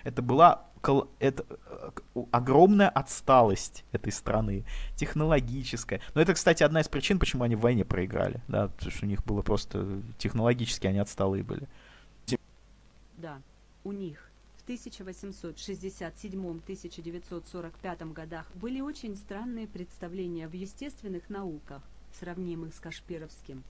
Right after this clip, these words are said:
Speaker 2: Например, они считали, что группа крови влияет на характер. И до сих пор это влияет на их культуру.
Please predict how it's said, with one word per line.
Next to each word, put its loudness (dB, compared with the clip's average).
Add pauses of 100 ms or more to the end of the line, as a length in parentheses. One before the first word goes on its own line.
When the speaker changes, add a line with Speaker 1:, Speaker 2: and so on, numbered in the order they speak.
(320)
Speaker 2:
Например, -6 (240)
они -8
считали, -10 (200)
что -10
группа -10
крови -10
влияет -10
на -10
характер. -12 (480)
И -10
до -14
сих -18
пор -12
это -10
влияет -10
на -6
их -8
культуру. -12